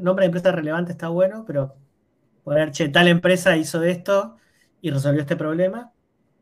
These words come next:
Este, y bueno, y ahí ojo que también a veces los call to action no somos, no sé cómo lo ves vos, Harumi,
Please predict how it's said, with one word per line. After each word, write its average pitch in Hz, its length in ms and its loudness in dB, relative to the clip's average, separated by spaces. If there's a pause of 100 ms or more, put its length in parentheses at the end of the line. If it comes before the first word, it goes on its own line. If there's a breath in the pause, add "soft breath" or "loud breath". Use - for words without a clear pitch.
(180)
Este, 139 840 -8
y 147 80 -6
bueno, 143 240 -4
y 139 280 -4
ahí 180 260 -2
ojo 220 260 -10
que 147 380 -10 (200)
también 214 260 -4
a 233 40 -6
veces 226 200 -8
los 175 140 -2
call 196 160 -8
to 208 100 -8
action 202 180 -10
no 180 40 -6
somos, 175 240 -2
no 170 160 -2
sé 185 140 -6
cómo 180 140 -2
lo 151 100 -2
ves 160 100 -6
vos, 170 220 -8
Harumi, 170 380 -10